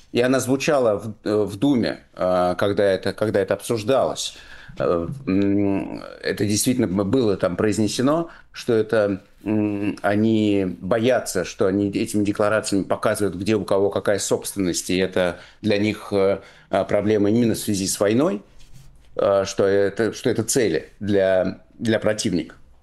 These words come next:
А, и, видимо, это так. Но попутно, конечно, очевидно, решаются другие вопросы, а именно это, собственно, подарок, э, м, бюрократии, пода-, подарок элите, подарок чиновникам,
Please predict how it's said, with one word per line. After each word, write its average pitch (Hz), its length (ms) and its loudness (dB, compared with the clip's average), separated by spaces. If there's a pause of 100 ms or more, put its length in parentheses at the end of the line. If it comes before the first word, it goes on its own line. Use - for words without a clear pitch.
(720)
А, 110 300 2
и, 131 140 2
видимо, 135 360 2
это 127 140 0
так. - 480 -4
Но 117 720 2 (400)
попутно, 143 720 0 (180)
конечно, 127 500 0
очевидно, 107 800 0 (200)
решаются 107 880 2
другие 107 380 0
вопросы, 123 460 0
а 95 120 2
именно 117 380 0
это, 98 420 -2 (240)
собственно, 117 480 -2
подарок, 120 800 -2 (340)
э, - 80 -6
м, 90 1400 -2
бюрократии, 123 600 0
пода-, 107 460 2
подарок 110 560 0
элите, 110 280 -4
подарок 104 440 0
чиновникам, 120 720 -2